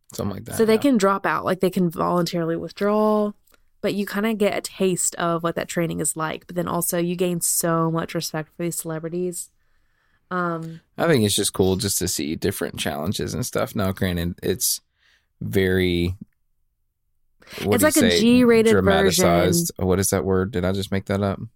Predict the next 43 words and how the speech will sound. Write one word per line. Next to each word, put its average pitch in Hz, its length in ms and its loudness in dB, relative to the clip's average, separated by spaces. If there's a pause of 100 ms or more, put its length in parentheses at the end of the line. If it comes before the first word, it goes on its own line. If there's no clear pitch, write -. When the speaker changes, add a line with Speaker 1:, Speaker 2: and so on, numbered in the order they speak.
(800)
Speaker 2:
Dramatized. 175 680 -10
Speaker 1:
Dramati-, 87 480 -4
yep, 87 180 0 (100)
that's 76 220 -4
what 65 100 -4
I 64 40 -4
meant. 71 220 -6 (140)
Speaker 2:
Dramatized. - 1160 -6
<laughs> - 40 0 (560)
Yeah, - 180 -4 (160)
yeah, 240 80 2 (120)
yeah. 226 60 0 (520)
We'll 202 100 0
add 196 180 0
that 175 240 -4
to 185 60 -12
the 196 160 0
dictionary. 226 800 0
Speaker 1:
<laughs> 180 180 6 (120)
Yeah. 202 140 2 (760)
Speaker 2:
Yeah. 185 260 0 (200)
I 214 100 6
like, 233 300 2 (520)
I 180 100 0
think 208 320 0
the 202 80 2
first 202 260 0
episode 185 340 0
we 180 140 2
watched, 165 400 -2
I 208 40 -2
was 202 80 -4
like, 208 140 -4
"Is 214 140 -2
it 233 100 2
really 277 240 2
like 214 320 -2
that?" 277 400 -4 (540)
And 214 100 -2
Thomas 208 340 0
is 208 140 -2
like, 214 220 -2
"Well," 277 360 0